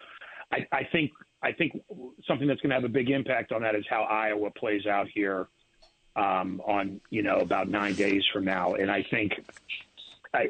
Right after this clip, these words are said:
I, you know, I think it's possible that Haley could come in second. And, and if she were to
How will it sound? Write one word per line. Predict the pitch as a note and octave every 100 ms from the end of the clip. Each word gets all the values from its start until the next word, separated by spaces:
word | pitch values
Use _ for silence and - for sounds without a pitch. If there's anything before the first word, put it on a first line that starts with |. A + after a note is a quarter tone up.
| -
I, | A#2+ -
you | D#3
know, | A#2 G#2+ B2+
I |
think | C3+ A#2+
it's | -
possible | C3 C3+ C3 A#2+ G#2+
that | G2
Haley | A2 A2 G#2
could | - G2+
come | G#2+ G2+
in | F#2+ -
second. | A2 F2+ A2+ C3+ _ _ _ _ _ _ -
And, | A#2 A2+ A2 A2
and | A2+ A2+ A2+
if | G#2+ -
she | C3
were | B2 A#2+
to | A2